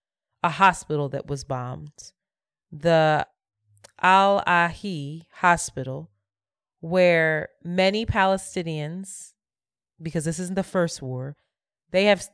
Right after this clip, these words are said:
they seek refuge at hospitals. Hospitals are considered safe,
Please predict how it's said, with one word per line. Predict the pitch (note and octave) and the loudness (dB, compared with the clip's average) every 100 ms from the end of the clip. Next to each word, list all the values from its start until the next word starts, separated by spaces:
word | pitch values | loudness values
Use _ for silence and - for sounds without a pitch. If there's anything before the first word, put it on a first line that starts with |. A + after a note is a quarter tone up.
| - | -4
they | F#3+ | -2
seek | - A3 G3+ | -2 -8 -6
refuge | F3+ F3 - D3 C#3 - | 0 -2 -2 -8 -6 -6
at | - | -6
hospitals. | D3+ C3 - - - - | -6 -8 -10 -10 -10 -12
Hospitals | - F#3+ G#3 - A3 G#3 G3 | -4 0 0 0 -2 -2 -2
are | F3+ | -4
considered | F3 - D#3+ D3 - | -6 -6 -6 -6 -8
safe, | - - F3+ A3+ _ | -6 -2 -2 -4 _